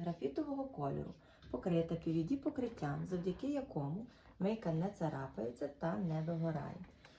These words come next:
Товщина каркасу три міліметри.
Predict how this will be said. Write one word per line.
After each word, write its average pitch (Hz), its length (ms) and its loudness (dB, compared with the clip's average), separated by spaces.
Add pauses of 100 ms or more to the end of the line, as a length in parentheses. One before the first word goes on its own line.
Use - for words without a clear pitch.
(240)
Товщина 208 460 0
каркасу 226 760 0 (340)
три 175 220 10
міліметри. 139 640 2